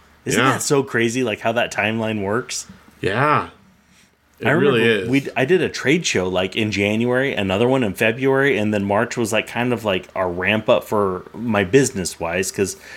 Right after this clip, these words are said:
Speaker 1: you know, we're tied to school districts and budget cycles and whatnot, and so
Speaker 2: Right.
Speaker 1: that's when it gets a little bit crazy right before, like, the budgets close.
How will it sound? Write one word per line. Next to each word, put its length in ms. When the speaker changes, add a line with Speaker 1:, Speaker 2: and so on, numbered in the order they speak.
Speaker 1:
you 60
know, 60
we're 120
tied 260
to 60
school 280
districts 520
and 120
budget 300
cycles 480
and 140
whatnot, 480
and 120
so 160
Speaker 2:
Right. 280
Speaker 1:
that's 220
when 100
it 60
gets 160
a 60
little 200
bit 160
crazy 460
right 260
before, 640
like, 300
the 80
budgets 380
close. 540